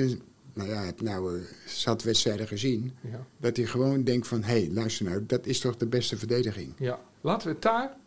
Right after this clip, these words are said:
Speaker 2: bij de volgende aflevering eens goed over hebben, over het Oranje na het W K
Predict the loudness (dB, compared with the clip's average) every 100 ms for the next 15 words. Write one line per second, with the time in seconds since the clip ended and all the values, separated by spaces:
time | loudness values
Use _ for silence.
0 | -8 0 2 2 0 0 0 0 2 2
1 | 2 2 2 0 -2 0 0 2 0 0
2 | 0 0 2 2 2 4 6 4 2 2
3 | 0 0 -2 -2 -6